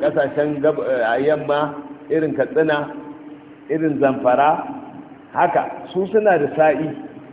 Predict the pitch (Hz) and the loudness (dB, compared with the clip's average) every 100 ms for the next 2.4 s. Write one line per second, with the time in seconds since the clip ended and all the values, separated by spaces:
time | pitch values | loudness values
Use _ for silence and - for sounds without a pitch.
0 | - - - - - - 139 156 175 175 | -20 -20 -20 -20 -20 -2 2 4 2 4
1 | 208 175 175 160 156 - 143 147 139 175 | 4 4 2 2 0 2 2 2 2 2
2 | 147 123 117 | 2 2 0